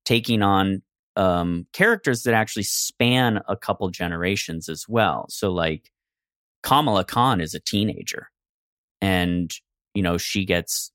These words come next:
these powers, and, and how is that going to affect her as a teenager? Um, so it's smart to have somebody in the middle of those generations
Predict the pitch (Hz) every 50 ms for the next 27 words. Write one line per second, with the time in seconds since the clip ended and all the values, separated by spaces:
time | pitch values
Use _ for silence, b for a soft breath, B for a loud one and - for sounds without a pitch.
0 | _ - 95 85 82 - - - 90 80 78 78 78 82 80 - 87 80 80 80
1 | 80 80 92 98 - - - - - - 85 82 80 80 80 - _ - - -
2 | 87 87 87 87 82 - - 82 87 - - 85 78 71 - 82 78 76 - -
3 | 80 73 _ - 71 69 71 - - - - - 113 104 92 67 55 53 - -
4 | - - - _ _ _ _ _ _ _ _ _ _ _ _ - 104 101 95 90
5 | 87 85 82 82 80 80 78 - _ _ _ _ _ _ _ _ _ _ _ _
6 | - - - 127 113 - - - 151 156 165 143 - - 110 95 107 107 95 95
7 | - - 107 95 92 92 92 90 95 92 92 90 - _ - - 110 110 107 107
8 | 101 98 92 - _ _ _ _ - 92 95 95 98 110 131 135 131 113 104 95
9 | 95 92 90 - - 92 90 87 85 - - 87 85 82 82 85 85 82 82 -
10 | - - 85 80 78 78 80 - - -